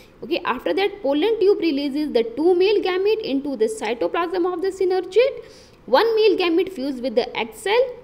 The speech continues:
and produces zygote, whereas okay, it is known as diploid zygote formation, and this zygote will develop into embryo.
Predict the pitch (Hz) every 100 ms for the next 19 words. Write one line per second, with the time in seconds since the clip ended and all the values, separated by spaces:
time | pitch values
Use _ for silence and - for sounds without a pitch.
0 | - 233 - 208 208 214 208 190 208 247
1 | 294 415 466 254 349 453 339 208 190 -
2 | - - - - _ - - 330 415 392
3 | - 269 269 262 269 269 262 233 254 240
4 | 285 302 294 269 254 254 240 233 220 -
5 | 320 349 - 262 208 440 302 254 240 233
6 | 233 240 208 202 202 190 202 208 - -
7 | 202 202 175 -